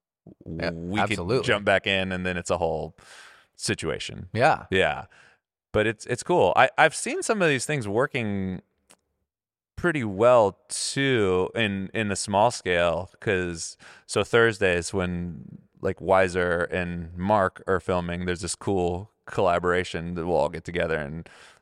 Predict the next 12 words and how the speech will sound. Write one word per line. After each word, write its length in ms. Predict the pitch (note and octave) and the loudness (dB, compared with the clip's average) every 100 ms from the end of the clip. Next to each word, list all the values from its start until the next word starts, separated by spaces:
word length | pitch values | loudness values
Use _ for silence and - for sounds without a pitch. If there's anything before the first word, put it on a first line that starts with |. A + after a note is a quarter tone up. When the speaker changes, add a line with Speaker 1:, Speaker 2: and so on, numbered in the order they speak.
| _ | _
Speaker 2:
you 100 | F#2+ | -4
know, 220 | D#2+ E2+ - | -4 -4 -8
Mark 400 | F2+ F2 F2+ F2+ | -4 2 2 2
is 220 | F2 D#2+ - | -4 -4 -6
the 120 | E2 | -6
director 420 | E2 F#2+ F#2+ F#2+ | 0 0 2 -2
of 100 | E2 | -2
coffee, 520 | F2+ E2+ - F2 E2 F2 | 2 2 0 -6 -8 -6
but 180 | E2+ E2+ | -4 -2
he's 140 | E2 | -2
also 420 | D#2 - D#2+ D2+ | -4 -4 -4 -4
the 360 | D#2+ D2 C2 | -4 -4 -4